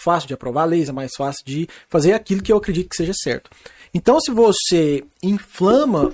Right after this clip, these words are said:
um público com as suas ideias, né, que sejam elas boas ou ruins, você vai ter mais pessoas que não são suas parentes,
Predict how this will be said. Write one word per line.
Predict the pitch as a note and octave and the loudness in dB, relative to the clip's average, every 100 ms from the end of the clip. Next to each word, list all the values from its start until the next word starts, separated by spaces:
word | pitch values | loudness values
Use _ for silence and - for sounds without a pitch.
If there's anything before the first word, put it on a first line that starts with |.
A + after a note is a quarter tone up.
| - | -6
um | D#3 D3+ | -8 -8
público | - C#3 C3+ B2+ - | -6 -6 -6 -8 -14
com | - F#3 | -10 -6
as | G3 - | -6 -6
suas | D#3 C3 | -4 -4
ideias, | B2 A2+ C3 G#3+ D#3+ A#2+ - - F#4 - _ _ _ - | -6 -4 0 2 2 -2 -4 -6 -6 -14 _ _ _ -6
né, | C3+ F#3 | 0 0
que | - D3+ | 0 -6
sejam | - C3+ C3 | -6 -4 -4
elas | B2 B2+ A2+ | -4 -6 -6
boas | B2+ C#3+ C#3+ | -2 0 0
ou | C3+ | -2
ruins, | B2 C3 A3 C4 - - - - | -2 -2 -2 -4 -8 -18 -20 -8
você | C3 C3 | -4 -2
vai | C3 C#3 | -4 -6
ter | C3+ | -6
mais | C3 A#2+ C3 - | -4 -4 -6 -10
pessoas | A3 G3+ - - G#3+ - | -10 -10 -6 -6 -6 -10
que | - | -12
não | A#2 A2+ | -12 -10
são | - G#2+ | -12 -12
suas | - A2 - | -12 -12 -12
parentes, | C#3+ D3 D3+ G#3+ - - | -8 -6 -6 -8 -12 -16